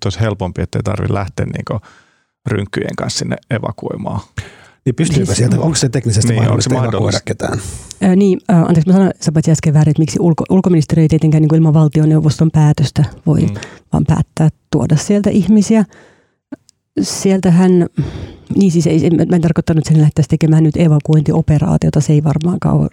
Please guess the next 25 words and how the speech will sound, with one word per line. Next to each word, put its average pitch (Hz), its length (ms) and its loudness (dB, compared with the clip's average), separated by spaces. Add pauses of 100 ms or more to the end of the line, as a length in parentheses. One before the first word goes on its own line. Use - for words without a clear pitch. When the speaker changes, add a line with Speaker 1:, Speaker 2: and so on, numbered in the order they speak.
Speaker 3:
realistista, 160 680 2 (580)
mutta 160 220 0
jos 160 220 2
ihmiset 160 420 2
onnistuisivat 151 720 2
sieltä 151 200 0
pääsemään 147 440 0
esimerkiksi 151 400 -2
rajan 139 300 0
yli 131 260 0 (480)
Pakistaniin, 233 760 2
mitä 175 280 0
on 160 200 0
tapa, 165 260 -2
se 175 120 0
ra-, - 160 -4
se 151 60 0
on 160 140 2 (140)
vaikea, 190 380 0
se 147 140 2
rajalla 135 300 0
tila, - 180 0
se - 120 -2 (140)
on 170 40 -8
vaan 156 120 0